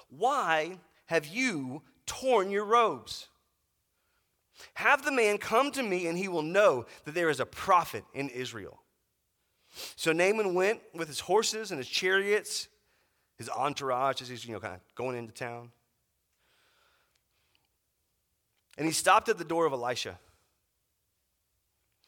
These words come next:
Elisha sent a messenger to him to say, "Go, wash yourself seven times in the Jordan,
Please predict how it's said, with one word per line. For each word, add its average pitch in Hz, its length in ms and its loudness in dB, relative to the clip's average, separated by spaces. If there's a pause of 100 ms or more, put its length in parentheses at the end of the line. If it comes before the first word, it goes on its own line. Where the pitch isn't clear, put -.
(300)
Elisha 143 680 2 (440)
sent 185 200 -6
a 175 40 2
messenger 175 440 -2
to 110 140 -12
him 117 160 -6
to 110 80 -12
say, 113 380 -4 (1080)
"Go, 190 200 6
wash 170 340 4
yourself 240 340 4
seven 208 340 2
times 175 500 -2
in 151 100 -4
the 143 80 -4
Jordan, 123 560 -6